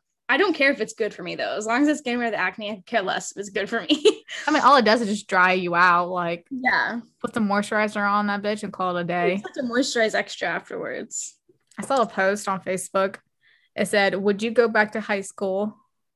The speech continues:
Speaker 2: if you could?"
Speaker 1: And I said, "Fuck no." <laughs>
Speaker 2: I'll say, "Fuck no." But I did see somebody comment saying, "If I had the knowledge that I know today and I could take that back with me, I would do it."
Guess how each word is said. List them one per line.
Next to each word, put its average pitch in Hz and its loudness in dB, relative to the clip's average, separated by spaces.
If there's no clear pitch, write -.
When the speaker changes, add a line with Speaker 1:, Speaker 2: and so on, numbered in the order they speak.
Speaker 2:
if 208 -4
you 202 -2
could?" - -4
Speaker 1:
And 214 -6
I 208 0
said, 208 -2
"Fuck 254 -4
no." - -8
<laughs> 466 0
Speaker 2:
I'll 320 6
say, 269 8
"Fuck 240 2
no." 233 4
But 202 8
I 208 0
did 220 2
see 262 -2
somebody 220 0
comment 185 -4
saying, 185 -2
"If 190 -4
I 202 4
had 220 -2
the 226 0
knowledge 180 0
that 175 -6
I 175 -2
know 175 -2
today 180 -2
and 185 -2
I 185 -2
could 185 -4
take 190 0
that 175 2
back 175 2
with - -6
me, 180 -4
I 180 0
would 175 0
do - 0
it." 180 -2